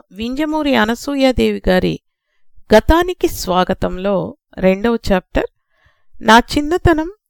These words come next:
హార్మోనియం వాయిద్యం. చీకు చింత లేని చిన్నతనం ఎంత హాయో.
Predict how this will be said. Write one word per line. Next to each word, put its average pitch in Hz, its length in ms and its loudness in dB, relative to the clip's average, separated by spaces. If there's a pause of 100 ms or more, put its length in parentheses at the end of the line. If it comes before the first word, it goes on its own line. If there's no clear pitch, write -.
(160)
హార్మోనియం 226 840 2
వాయిద్యం. 170 680 -6 (1300)
చీకు 233 420 -4
చింత 277 360 -2
లేని 208 340 2
చిన్నతనం 190 600 -4
ఎంత 165 400 -4
హాయో. 170 680 0